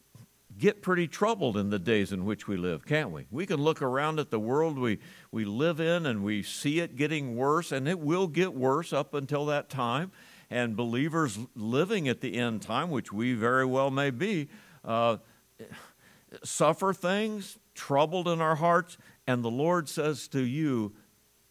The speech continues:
"Let not your heart be troubled." You've believed in God, you've believed in the Lord Jesus Christ,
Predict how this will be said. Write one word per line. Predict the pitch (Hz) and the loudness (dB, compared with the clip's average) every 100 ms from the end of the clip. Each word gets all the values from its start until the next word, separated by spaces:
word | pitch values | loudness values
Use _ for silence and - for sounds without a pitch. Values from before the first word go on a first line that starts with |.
| _ _ _ | _ _ _
"Let | 120 147 127 | 0 0 2
not | 143 - | -2 0
your | 104 | -2
heart | 101 107 - | 2 0 -2
be | 87 | -8
troubled." | - 90 69 - _ _ _ _ _ - | -6 -6 -6 -14 _ _ _ _ _ -2
You've | 135 151 | 0 2
believed | 156 151 156 135 | 2 2 2 2
in | 127 | 0
God, | 127 135 139 117 | 4 4 4 2
you've | 107 101 | -2 0
believed | 110 113 143 131 | 0 2 2 2
in | 123 | 0
the | 120 | 0
Lord | 127 131 110 | 2 2 2
Jesus | 127 110 113 - | 0 0 -4 -4
Christ, | 123 117 117 | 4 4 4